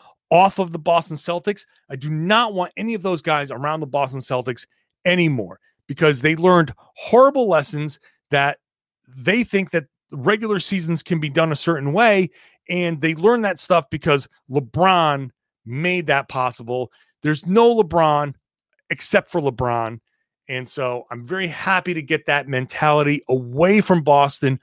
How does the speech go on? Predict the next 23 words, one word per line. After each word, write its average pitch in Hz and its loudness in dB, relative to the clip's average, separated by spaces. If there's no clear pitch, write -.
away 135 4
from 185 -2
that 165 -2
locker 131 -4
room. 117 -4
Goodbye, 156 2
Tristan 147 -6
Thompson. 123 -8
Farewell. 156 2
See 135 -6
ya. 85 -12
Enjoy 160 4
that, 170 0
Sacramento. 143 -4
Bet 190 0
the 202 -4
under 175 2
on 139 -2
wins 151 -6
next 147 -2
season 135 -2
in 123 -8
Sacramento. 120 -4